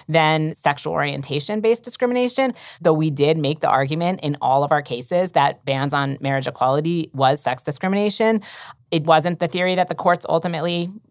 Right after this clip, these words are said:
adopted, by and large, and the Supreme Court didn't, as we know, in Obergefell. But now what we're seeing is courts grappling with this question in the context of employment discrimination, in the context of discrimination in schools. And it's a stereotype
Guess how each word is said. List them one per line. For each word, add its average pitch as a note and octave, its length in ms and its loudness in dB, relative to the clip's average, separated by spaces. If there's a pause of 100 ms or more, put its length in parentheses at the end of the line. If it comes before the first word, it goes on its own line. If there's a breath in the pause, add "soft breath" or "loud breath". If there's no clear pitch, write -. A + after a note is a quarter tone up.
(180)
adopted, F#3 640 2
by F#3 180 4
and F#3+ 120 0
large, G3 280 2
and D#3+ 180 -4
the D3 60 -4
Supreme D3 260 -6
Court D3+ 220 2
didn't, E3 300 0
as D3 200 -2
we D3 100 -4
know, D3 220 2
in D3+ 80 0
Obergefell. E3 600 2 (380 loud breath)
But G3 440 4 (500)
now C4+ 520 2
what F#3 200 4
we're E3+ 100 0
seeing E3 480 0
is D#3+ 320 -4 (180)
courts G3+ 380 2
grappling G#3 560 0
with B3 120 0
this B3+ 140 -2
question B3+ 440 -2
in G3+ 60 0
the E3 60 -2
context D#3 480 0
of F3+ 80 -4
employment F#3+ 520 -2
discrimination, G#3 920 0 (380 loud breath)
in D#3 80 -2
the D#3+ 80 0
context D#3 420 2
of E3 100 -4
discrimination F3+ 540 -4
in F3+ 80 -2
schools. F3 440 0
And C3 160 -4
it's G3+ 160 -2
a D4 40 -4
stereotype D4+ 920 2